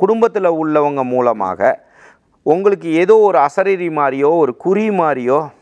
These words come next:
வந்து, உங்களுடைய ஊர் எது, இது மாதிரி இந்த விஷயங்கள் எது அப்படின்னு சொல்லி காட்டும். இதை தவிர்த்து நீங்க செய்ய வேண்டியது, டெய்லி நீங்க படுக்கிறதுக்கு முன்னாடி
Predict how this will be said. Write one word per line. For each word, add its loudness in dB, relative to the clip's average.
வந்து, -2
உங்களுடைய 0
ஊர் -2
எது, -2
இது -6
மாதிரி 0
இந்த -6
விஷயங்கள் -6
எது -4
அப்படின்னு -6
சொல்லி -10
காட்டும். -8
இதை -2
தவிர்த்து -2
நீங்க -6
செய்ய 0
வேண்டியது, -2
டெய்லி -4
நீங்க -4
படுக்கிறதுக்கு -6
முன்னாடி -4